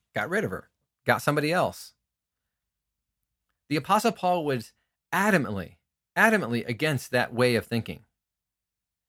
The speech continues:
And Paul elevated women to be equal with men, but also explained how they were functionally different than men. So anybody who's telling you that the Bible promotes the patriarchy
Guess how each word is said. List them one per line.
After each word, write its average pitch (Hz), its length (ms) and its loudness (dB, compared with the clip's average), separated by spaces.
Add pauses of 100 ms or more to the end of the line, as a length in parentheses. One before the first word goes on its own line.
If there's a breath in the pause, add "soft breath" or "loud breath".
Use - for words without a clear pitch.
(320)
And 135 160 0
Paul 180 480 2
elevated 120 680 4
women 131 440 0 (360)
to 147 80 -2
be 135 300 0
equal 185 320 -2
with 127 180 0
men, 107 400 2 (440)
but 156 200 4
also 196 360 0
explained 123 640 0 (100)
how 175 200 2
they 170 120 2
were 143 120 4
functionally 151 560 0
different 123 400 -2
than 101 160 -2
men. 95 280 -4 (920)
So - 160 0
anybody 202 360 4
who's 151 160 2
telling 143 300 2
you 127 120 2
that 110 140 0
the 107 80 2
Bible 123 420 4
promotes 117 500 2
the 104 120 -6
patriarchy 110 840 -2